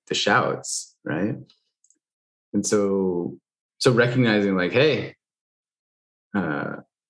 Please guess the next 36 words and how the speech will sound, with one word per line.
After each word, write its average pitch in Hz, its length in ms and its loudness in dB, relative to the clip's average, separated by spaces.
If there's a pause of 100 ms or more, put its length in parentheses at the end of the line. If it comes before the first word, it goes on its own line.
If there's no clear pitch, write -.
(200)
wh-, 110 240 0
where 117 320 4
are 123 40 2
my 110 180 2
expectations 107 1300 0 (840)
not 90 280 2
aligning 85 440 0
with 73 160 -4
reality, 65 540 0
right? 95 240 -2
So 110 120 0
my 131 200 4
expectation 107 640 2
is, 98 300 -4 (720)
"I'm 208 200 2
perfect. 247 600 2 (440)
I've 190 140 4
learned 185 260 4
it 170 100 2
all. 107 440 2 (120)
I'm, 131 480 0 (380)
I'm 175 180 4
a 92 180 0 (200)
compassionate 175 680 2
person. - 480 2 (200)
Like, - 320 -6
I 180 160 4
am, 92 420 0
I'm 131 140 2
an 92 100 0
enlightened 170 580 2
little 165 340 2
shit. 95 440 0
Like, 87 160 -2
I'm 190 220 4
good. - 340 0